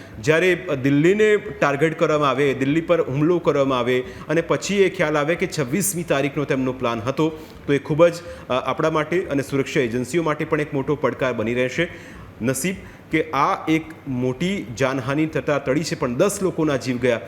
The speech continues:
એ પણ એક ચિંતાનો વિષય છે. તપાસ એજન્સીઓ જોરે પોતાનું જોર લગાવીને કામ કરી રહી છે, પણ આખી ચેઇન હવે ખુલી રહી છે અને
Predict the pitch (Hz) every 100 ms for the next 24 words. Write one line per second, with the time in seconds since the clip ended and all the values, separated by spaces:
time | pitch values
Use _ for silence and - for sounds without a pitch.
0 | - - 156 151 160 151 147 120 143 123
1 | 110 151 135 156 - - - 135 151 151
2 | 135 147 135 160 139 107 123 135 165 165
3 | - 143 143 139 143 143 113 123 151 139
4 | 139 143 139 135 120 123 147 175 165 185
5 | 196 139 147 - 220 233 - 190 226 160
6 | 160 156 151 143 135 131 160 160